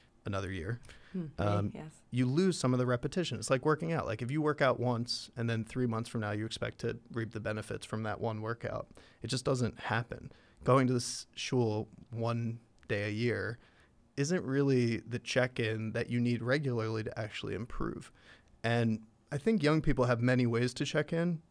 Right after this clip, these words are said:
Speaker 1: um, but Judaism is one of the most profound I've found. And I actually had to be paid to start praying before I realized that. Like, I didn't go into rabbinical school as a prayerful person or believing in God.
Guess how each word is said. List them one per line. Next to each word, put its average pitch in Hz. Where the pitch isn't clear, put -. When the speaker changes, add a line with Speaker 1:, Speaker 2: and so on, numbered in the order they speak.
Speaker 1:
um, 110
but 113
Judaism 123
is 117
one 120
of 117
the 120
most 110
profound 113
I've 101
found. -
And 131
I 135
actually 165
had 120
to 123
be 110
paid 117
to 120
start -
praying 110
before 110
I 104
realized 101
that. -
Like, 127
I 131
didn't 143
go 135
into 123
rabbinical 113
school 107
as 113
a 101
prayerful 120
person 120
or 110
believing 113
in 110
God. 110